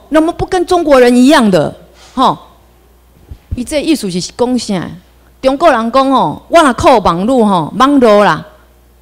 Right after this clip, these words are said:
啊来监督政府就好。我讲咱嘛袂歹咧，但是因西方讲，那是安尼，应该要有直接的迄个、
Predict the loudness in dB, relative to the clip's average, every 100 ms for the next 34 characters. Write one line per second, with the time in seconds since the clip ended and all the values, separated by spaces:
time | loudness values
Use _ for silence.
0 | _ _ -4 -2 -4 -4 -2 -2 0 -4
1 | -2 -2 -2 0 0 0 0 -2 -2 -2
2 | -2 -2 0 -2 -4 -6 -12 _ _ -20
3 | -2 -2 -2 -2 -2 0 2 2 0 -4
4 | -6 -2 0 0 -4 -6 -4 -4 -6 -10
5 | _ _ _ -2 0 2 2 4 2 0
6 | -10 -10 -4 0 2 4 2 2 0